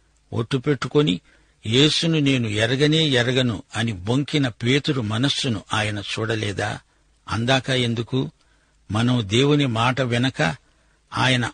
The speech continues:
ఆజ్ఞలను ఉల్లంఘిస్తే ఆయన చూడడా? ఆయన అంతా చూస్తాడు, అందరినీ చూస్తాడు.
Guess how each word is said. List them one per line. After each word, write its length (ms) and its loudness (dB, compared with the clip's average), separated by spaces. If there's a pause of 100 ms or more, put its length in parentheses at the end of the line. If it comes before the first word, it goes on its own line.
ఆజ్ఞలను 640 2
ఉల్లంఘిస్తే 920 0 (300)
ఆయన 280 -2 (160)
చూడడా? 500 -2 (640)
ఆయన 280 -2 (100)
అంతా 380 0 (140)
చూస్తాడు, 500 -6 (560)
అందరినీ 640 2 (140)
చూస్తాడు. 540 -4